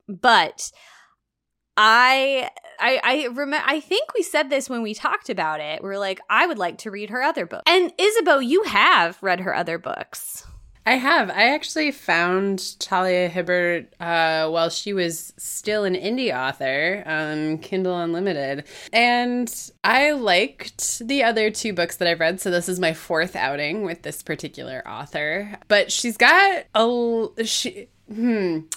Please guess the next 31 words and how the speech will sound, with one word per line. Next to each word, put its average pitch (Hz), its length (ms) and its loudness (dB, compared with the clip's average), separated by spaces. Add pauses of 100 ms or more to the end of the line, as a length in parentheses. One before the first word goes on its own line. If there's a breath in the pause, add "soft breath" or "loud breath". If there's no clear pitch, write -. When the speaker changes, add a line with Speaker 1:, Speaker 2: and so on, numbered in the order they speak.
Speaker 2:
Talia 330 920 -2
Hibbert 180 540 0 (100)
is 175 240 -6
like 165 480 -2
John 240 340 -4
Williams 139 840 -6 (480 soft breath)
in 196 600 2 (520)
that 160 920 0 (460)
she 277 360 0
knows 220 640 2 (160)
what 196 260 2
notes 214 320 0
she's 233 320 -2
good 151 240 0
at, 285 420 4
and 175 140 2
she's 165 220 -2
gonna 151 180 0
play 143 420 -2
'em. 349 320 2
And - 160 2
once 226 220 2
you 269 100 2
hear 262 220 2
that 226 220 4
main 190 320 2
theme, 370 500 4
you're 226 200 4
gonna 262 200 6
hear 247 320 2
it 339 320 2